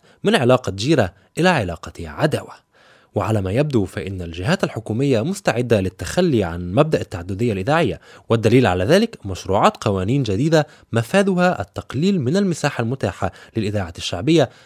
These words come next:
على الموجات الإذاعية، أو حتى التخلص من تلك الإذاعات تمامًا. في نفس الوقت فإن وسائل الإعلام الأخرى حسب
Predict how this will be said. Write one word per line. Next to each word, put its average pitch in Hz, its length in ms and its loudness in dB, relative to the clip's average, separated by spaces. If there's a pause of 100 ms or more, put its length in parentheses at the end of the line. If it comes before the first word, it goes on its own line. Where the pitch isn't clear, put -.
على 117 180 0
الموجات 117 520 2
الإذاعية، 98 560 -6 (360)
أو 113 60 0
حتى 233 380 2 (120)
التخلص 160 640 0
من 202 140 2
تلك 160 220 0
الإذاعات 156 540 0 (400)
تمامًا. 120 340 0 (540)
في 120 80 0
نفس 104 200 -4
الوقت 185 280 4
فإن 90 320 -8
وسائل 113 500 0
الإعلام 110 560 0
الأخرى 98 460 -4
حسب 90 300 -8